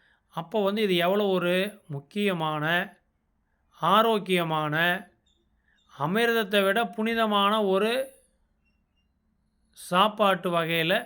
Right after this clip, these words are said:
உயர்வானதுன்னு நீங்க புரிஞ்சுக்கோங்க. இப்போ நாம பனங்கிழங்கு குட்டான் போட்டு, கலசல் போட்டு பனங்கிழங்கு ரெடி பண்ணிட்டோம். இப்போ வந்து இதுக்கு த-, த-, தண்ணி விட போறோம்.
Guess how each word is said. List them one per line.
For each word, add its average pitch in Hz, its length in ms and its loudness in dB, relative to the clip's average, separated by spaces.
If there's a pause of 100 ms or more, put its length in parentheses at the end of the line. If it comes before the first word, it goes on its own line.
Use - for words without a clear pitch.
(300)
உயர்வானதுன்னு 180 840 0
நீங்க 170 260 -2
புரிஞ்சுக்கோங்க. 156 640 -6 (1040)
இப்போ 185 420 -4
நாம 190 360 2 (320)
பனங்கிழங்கு 185 800 0
குட்டான் 170 500 -4
போட்டு, 165 360 -4 (200)
கலசல் 175 540 -2
போட்டு 156 260 -4
பனங்கிழங்கு 170 640 -4
ரெடி 160 260 -4
பண்ணிட்டோம். 151 580 -6 (1200)
இப்போ 196 400 -4
வந்து 185 300 2 (800)
இதுக்கு 214 300 2
த-, - 180 -12
த-, - 160 -20
தண்ணி 190 300 4
விட 185 160 2
போறோம். 143 360 -2